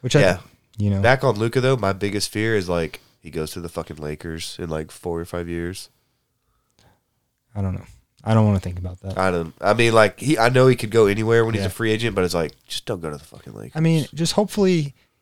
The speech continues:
Speaker 1: he, well, anytime the Mavericks post something about Dirk, he'll, on Instagram or whatever, he'll repost it and then put, like, the goat emoji. He, like, really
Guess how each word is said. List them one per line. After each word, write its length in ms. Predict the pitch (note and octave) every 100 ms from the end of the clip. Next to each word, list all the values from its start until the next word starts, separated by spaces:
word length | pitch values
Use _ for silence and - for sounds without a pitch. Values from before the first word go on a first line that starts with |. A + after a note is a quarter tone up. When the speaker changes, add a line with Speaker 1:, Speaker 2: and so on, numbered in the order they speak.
| _
Speaker 1:
he, 540 | - D3 C3 A#2 G#2 - _ _ _ _ _ _ _ _ _ _ _ -
well, 140 | C3
anytime 440 | D3 D#3 C#3+ C#3+ C3+
the 60 |
Mavericks 500 | A2 G#2+ G#2+ G2+ - - _ -
post 200 | A#2+ G#2+
something 200 | A2+ A2
about 280 | G#2 G#2+ G#2+
Dirk, 420 | G#2 G#2 G2 - _ _ _
he'll, 480 | - B2 A2+ G#2 F#2+ - -
on 160 | A2+
Instagram 380 | G#2+ G2 A2+ G#2
or 80 | G#2
whatever, 300 | G2+ G2+ G2+
he'll 320 | G#2 A2 G2+ - - -
repost 640 | G#2+ A2 G#2+ A#2+ A2+ -
it 200 | A2+ A2
and 160 | G2+ G2+
then 80 | G2
put, 180 | - G#2
like, 160 | G#2
the 60 | G2+
goat 260 | G2 G#2+
emoji. 680 | G#2+ G#2 G#2+ G2+ G#2+ G#2+ G#2 - _ _ _
He, 160 | C3+
like, 180 | C3+ B2
really 460 | C#3 C#3+ C3 A#2+